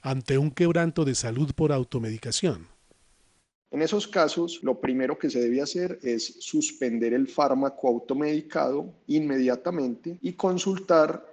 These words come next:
Speaker 2: al médico tratante e informarle durante la consulta todos los medicamentos que se estaban tomando al momento de presentar el quebranto de salud,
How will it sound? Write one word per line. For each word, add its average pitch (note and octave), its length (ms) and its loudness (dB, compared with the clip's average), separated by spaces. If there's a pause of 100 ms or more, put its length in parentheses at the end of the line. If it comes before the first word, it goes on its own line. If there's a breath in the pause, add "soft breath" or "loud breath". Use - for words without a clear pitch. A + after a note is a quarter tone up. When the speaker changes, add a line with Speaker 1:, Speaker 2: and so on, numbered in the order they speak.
Speaker 2:
al A#2 220 0
médico A2+ 440 -2
tratante - 640 -4
e B2+ 80 -2
informarle B2+ 680 2
durante A#2+ 360 0
la D#3 140 0
consulta D#3 720 -2
todos F#3+ 200 6
los F3+ 140 6
medicamentos B2+ 720 0
que C#3+ 100 -2
se B2 60 2
estaban B2+ 400 0
tomando D3 580 0
al A#2+ 160 0
momento A2+ 440 -2
de C#3 60 0
presentar C#3+ 580 -2
el B2+ 120 -2
quebranto A2 600 -2
de A2+ 80 0
salud, C#3 340 0